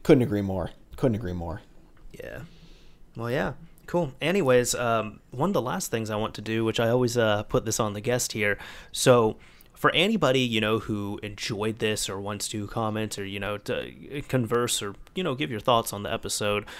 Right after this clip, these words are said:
Speaker 2: uh, I do ask for people to comment on the YouTube upload of this, which is on my channel, Mister Mario twenty eleven. But to know we got you to the end, uh, typically we do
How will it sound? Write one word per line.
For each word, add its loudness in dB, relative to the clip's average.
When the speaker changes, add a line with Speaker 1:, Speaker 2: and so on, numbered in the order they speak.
Speaker 2:
uh, -2
I 4
do 4
ask 4
for -2
people -4
to -4
comment 0
on -6
the -8
YouTube -6
upload -6
of -6
this, -4
which -8
is -2
on -2
my -4
channel, -4
Mister -6
Mario -4
twenty -8
eleven. -2
But 2
to 2
know 4
we 0
got 2
you 0
to -6
the -4
end, -2
uh, -16
typically 4
we -2
do 2